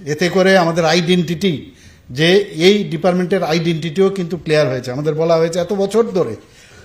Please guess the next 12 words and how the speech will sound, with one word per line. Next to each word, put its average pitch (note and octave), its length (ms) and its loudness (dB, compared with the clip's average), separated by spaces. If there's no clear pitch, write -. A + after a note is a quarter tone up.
ত্রিপুরার F#3+ 500 6
কোনো F3 560 -2
এমব্লেম F3+ 380 4
ছিল E3 320 0
না, C#3 100 -2
আমরা D3 200 0
কিছুদিন E3+ 420 -4
আগে D#3+ 280 -2
ত্রিপুরার D#3+ 480 0
এমব্লেম C#3+ 440 -2
আমরা B2+ 420 -2
সেটা B2 440 -6